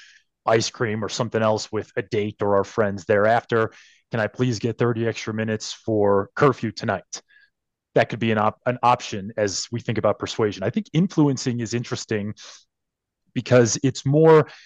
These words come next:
we think about it from the business lens. If you've worked on a team before, you've had strong input about something that you want the team to do next because of some desired outcome,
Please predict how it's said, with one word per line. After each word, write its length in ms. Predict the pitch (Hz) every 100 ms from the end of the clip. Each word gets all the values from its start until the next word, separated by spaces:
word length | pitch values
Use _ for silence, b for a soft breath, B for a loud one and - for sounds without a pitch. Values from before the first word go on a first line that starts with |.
| B _ _
we 80 | 143
think 160 | 175 147
about 140 | 135
it 40 |
from 120 | 131 117
the 60 |
business 360 | 139 131 107 -
lens. 180 | 104 113
If 120 | 165
you've 160 | 190
worked 200 | 156 160
on 100 | 147
a 40 | 131
team 300 | - 151 131
before, 400 | 120 - 95 - _
you've 120 | - 117
had 160 | 131
strong 420 | - 147 151 156
input 380 | 147 147 139 143 139
about 340 | 117 120 120
something 520 | - 135 127 131 127
that 160 | 113 107 _ _
you 160 | 120
want 300 | 151 135 131
the 60 | 117
team 340 | - 131 127
to 120 | 113 110
do 200 | 110 107
next 480 | 101 - - - - _ _ _
because 280 | - 117 107
of 100 | -
some 340 | - 131 131
desired 460 | 117 107 107 104 98
outcome, 320 | 95 -